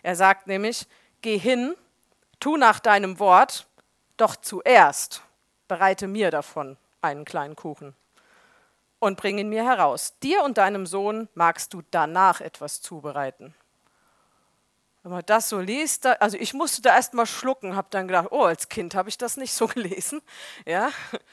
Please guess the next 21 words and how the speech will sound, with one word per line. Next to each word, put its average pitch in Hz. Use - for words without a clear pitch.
Also 196
das 208
klingt 208
erst 190
mal 180
furchtbar 196
egoistisch, 180
oder? 185
Also 190
erst 226
mal 202
mach 180
mir 269
was 285
und 220
dann 208
guckt, -
wo 170
ihr 160
bleibt. -
Ja? 196